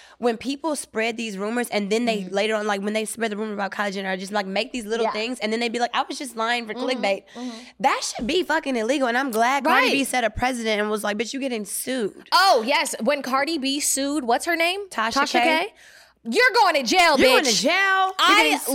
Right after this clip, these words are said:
Speaker 2: loved that. I loved that Cardi sued her because it needs to, like, honestly, if I could lock all you little trolls the fuck up and put you in prison, I would. Like, I swear, like,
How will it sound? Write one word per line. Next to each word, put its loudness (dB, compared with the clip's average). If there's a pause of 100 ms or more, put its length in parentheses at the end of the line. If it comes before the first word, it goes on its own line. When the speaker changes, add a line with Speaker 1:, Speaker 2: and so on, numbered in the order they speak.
Speaker 2:
loved 4
that. 0
I 2
loved 0
that 0
Cardi 0
sued -4
her 2
because 0 (120)
it 0
needs 0
to, -2
like, -2
honestly, 0 (280)
if 2
I 0
could -2
lock 2
all 4
you 0
little 2
trolls 0
the 2
fuck 0
up 0
and -4
put -2
you -4
in -4
prison, 0
I 0
would. 2
Like, 0
I 0
swear, 0
like, -2